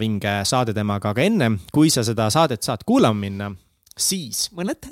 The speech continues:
Speaker 2: teadaanded.
Speaker 1: Mida me teada anname kõigepealt? Mis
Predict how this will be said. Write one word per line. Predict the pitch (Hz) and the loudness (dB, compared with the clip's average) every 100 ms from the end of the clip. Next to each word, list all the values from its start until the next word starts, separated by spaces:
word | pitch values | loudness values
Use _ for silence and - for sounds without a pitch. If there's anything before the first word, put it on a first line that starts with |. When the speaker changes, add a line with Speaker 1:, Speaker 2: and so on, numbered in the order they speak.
| 247 | 0
Speaker 2:
teadaanded. | 302 160 127 131 123 - - _ _ _ _ _ _ _ - | 2 2 0 -4 -8 -10 -20 _ _ _ _ _ _ _ -4
Speaker 1:
Mida | 139 127 | 0 2
me | |
teada | 104 131 107 | 2 0 2
anname | 117 101 104 | 0 0 0
kõigepealt? | 104 95 92 95 - - | -2 -2 -6 -10 -16 -10
Mis | 110 | -8